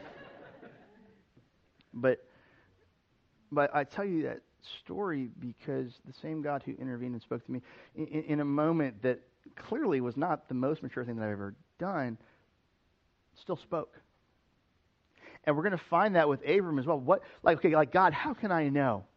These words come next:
And what God says to him is so powerful. I just, I pray that we don't miss it today. So let's, let's continue our story. So, all right.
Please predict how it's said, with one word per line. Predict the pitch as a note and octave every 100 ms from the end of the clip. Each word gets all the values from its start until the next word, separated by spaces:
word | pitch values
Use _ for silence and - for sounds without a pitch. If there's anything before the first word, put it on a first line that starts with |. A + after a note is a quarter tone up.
| _ _ _ - - D#3
And | -
what | - G#3+ -
God | A3+ F#3+
says | - G3+ G3 -
to | E3+ B2+
him | A2+ - _ _ _ _ _ _ _ _ _ _ _
is | D#3 -
so | G3 F#3
powerful. | - F3 D#3+ -
I | C#3+
just, | -
I | D#3
pray | - - - G3+
that | F#3+
we | E3+
don't | D#3 B2+
miss | B2
it | -
today. | - - B2
So | -
let's, | F#3 -
let's | -
continue | G3 F3+ E3+ D#3+
our | C3+
story. | - - - _ _ -
So, | A2 _ _ _ _ _ _ _ _ _ -
all |
right. | A2+